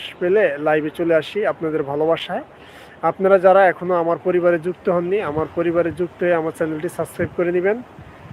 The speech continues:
আপনাদের ভালোবাসা পেলে ইনশাল্লাহ এগিয়ে যেতে পারবো। আর অসংখ্য ধন্যবাদ আপনি আমার লাইভে যুক্ত হওয়ার জন্য, প্রিয় ভাই। আহ, চট্টগ্রাম থেকে দেখার জন্য অসংখ্য ধন্যবাদ। সবাই সবার পাশে থাকলে ইনশাল্লাহ এগিয়ে যেতে পারবো। আমরা সবাই সবাইকে যদি সাপোর্ট করি, সবাই সবাইকে যদি ভালোবাসি,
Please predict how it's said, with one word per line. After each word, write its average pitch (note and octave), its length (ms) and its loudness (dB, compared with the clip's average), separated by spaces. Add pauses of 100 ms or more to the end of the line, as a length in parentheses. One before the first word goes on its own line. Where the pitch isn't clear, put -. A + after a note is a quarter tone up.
(280)
আপনাদের E3+ 380 -2
ভালোবাসা E3 500 0
পেলে F3+ 320 0
ইনশাল্লাহ E3 420 -2
এগিয়ে E3+ 200 0
যেতে E3+ 240 -2
পারবো। E3+ 340 0
আর D3+ 180 0
অসংখ্য E3+ 460 -4
ধন্যবাদ E3+ 440 0
আপনি E3 220 0
আমার D#3+ 200 -2
লাইভে D#3 280 0
যুক্ত E3+ 280 -8
হওয়ার E3+ 200 0
জন্য, F3+ 360 -4 (460)
প্রিয় E3+ 180 0
ভাই। E3 240 2
আহ, - 1200 -6
চট্টগ্রাম F3 440 0
থেকে E3+ 220 -4
দেখার D#3+ 300 -2
জন্য F3 260 -2
অসংখ্য E3 500 -6
ধন্যবাদ। E3+ 380 -2 (100)
সবাই F3 320 0
সবার E3 320 -2
পাশে D#3+ 240 -2
থাকলে F#3 440 -4
ইনশাল্লাহ D#3+ 460 -4
এগিয়ে E3+ 180 -2
যেতে E3+ 240 -6
পারবো। E3+ 340 -4 (880)
আমরা E3+ 220 2
সবাই F3+ 340 4
সবাইকে E3+ 380 -2
যদি E3+ 160 -4
সাপোর্ট E3+ 380 -6
করি, F#3+ 200 -2
সবাই E3 300 -2
সবাইকে D#3+ 380 -4
যদি D#3+ 180 -4
ভালোবাসি, D#3 600 0